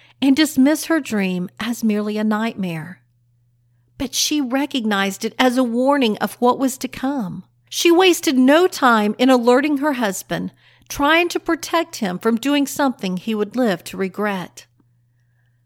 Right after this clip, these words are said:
Unfortunately, her husband lacked the courage to stand up to the angry mob. Tradition has it that Pilate was later banished to the south of France, where he killed himself.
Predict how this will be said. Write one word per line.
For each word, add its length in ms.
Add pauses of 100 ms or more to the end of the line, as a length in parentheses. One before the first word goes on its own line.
(100)
Unfortunately, 1080 (340)
her 140
husband 480
lacked 280
the 80
courage 640
to 120
stand 440
up 420
to 120
the 140
angry 340
mob. 440 (1040)
Tradition 520
has 420
it 200 (140)
that 160
Pilate 480
was 200
later 300
banished 600
to 60
the 100
south 400
of 80
France, 580 (320)
where 140
he 100
killed 300
himself. 680